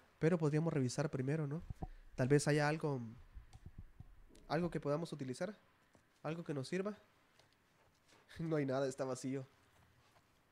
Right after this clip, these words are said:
Bien dice que las cosas son mucho más escasas en este, en esta dificultad. Modo supervivencia, señores, les aseguro que es tremendo. Ah, es por acá.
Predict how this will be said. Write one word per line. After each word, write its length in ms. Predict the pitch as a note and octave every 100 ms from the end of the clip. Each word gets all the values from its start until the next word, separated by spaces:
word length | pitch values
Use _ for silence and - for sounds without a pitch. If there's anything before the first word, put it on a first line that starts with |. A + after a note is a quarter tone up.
| - _ _ _ - _ _ _ -
Bien 220 | D#3 D#3+
dice 240 | E3 F#3+ F#3
que 100 | D3
las 180 | C3+ -
cosas 220 | E3+ E3+
son 140 | E3+
mucho 240 | F3 E3+ D3+
más 200 | D#3 D3+
escasas 440 | - E3+ E3+ C#3+
en 120 | C3+
este, 400 | D#3 - C#3+ C3 - - - - - - - _ - -
en 160 | C#3
esta 200 | D#3+ E3
dificultad. 580 | D3 C3+ C#3 B2 D3 D#3 - - - - - - - - - - - - - D3
Modo 200 | D#3 E3
supervivencia, 680 | D#3 D3 D3+ C3+ C3 D#3 E3+
señores, 360 | F3+ F3+ F#3 F3+
les 140 | E3
aseguro 480 | D#3 C#3+ D3 F3+ F#3
que 80 | F#3
es 100 | F3+
tremendo. 540 | F3 D#3 E3 D#3 C3 - -
Ah, 140 | D3
es 80 | D3+
por 140 | C#3 B2
acá. 220 | A#2+